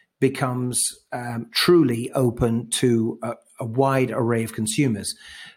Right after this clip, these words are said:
who at the moment, you know, the vast majority of people really have no prospect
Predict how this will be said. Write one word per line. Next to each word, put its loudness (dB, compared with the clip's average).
who 8
at 2
the 4
moment, 0
you 2
know, -4
the -2
vast 4
majority 2
of -6
people -2
really 6
have 0
no 4
prospect -2